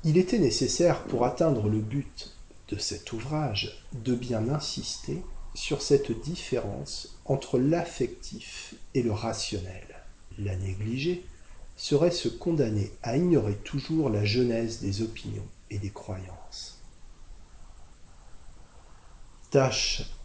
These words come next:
difficile, cependant, de délimiter nettement la séparation du rationnel et de l'affectif.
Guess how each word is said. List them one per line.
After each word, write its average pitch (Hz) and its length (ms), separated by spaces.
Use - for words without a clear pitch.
difficile, 107 1000
cependant, 127 680
de 123 220
délimiter 170 560
nettement 147 600
la 139 220
séparation 156 720
du 117 140
rationnel 117 600
et 107 40
de 104 140
l'affectif. - 840